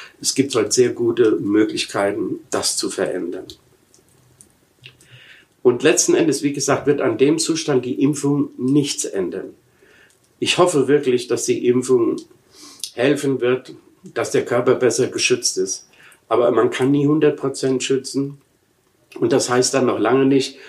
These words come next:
dass wir jetzt weiterhin dick rumlaufen können und mit den anderen Risikofaktoren, weil man kann ja auch an einem hohen Blutdruck sterben oder an einer Herzkrankheit oder am Diabetes. Also wir müssen irgendwann mal wieder ein bisschen zurückkommen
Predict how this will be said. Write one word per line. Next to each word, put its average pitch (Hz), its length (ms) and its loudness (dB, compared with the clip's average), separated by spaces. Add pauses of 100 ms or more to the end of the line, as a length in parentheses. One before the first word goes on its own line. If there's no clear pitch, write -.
(140)
dass 117 160 -4
wir 120 80 4
jetzt 120 280 0
weiterhin 117 480 2
dick 131 240 -2
rumlaufen 127 500 0
können 123 320 -2
und 110 140 0
mit 107 160 -4
den 110 160 -2
anderen 110 260 0
Risikofaktoren, 123 1000 -2 (360)
weil 113 240 6
man - 160 0
kann 127 180 2
ja 123 140 4
auch - 120 -2
an 113 120 -2
einem 110 120 -4
hohen 113 160 0
Blutdruck 135 360 0
sterben 117 400 0
oder - 220 -2
an 107 120 0
einer 101 80 2
Herzkrankheit 117 680 -2
oder 101 220 0
am 98 140 -2
Diabetes. 98 800 -4 (320)
Also - 380 -4 (260)
wir 135 100 4
müssen 180 360 2
irgendwann 147 360 0
mal 127 160 0
wieder 127 160 0
ein 110 100 -8
bisschen 117 580 -6 (180)
zurückkommen 120 880 0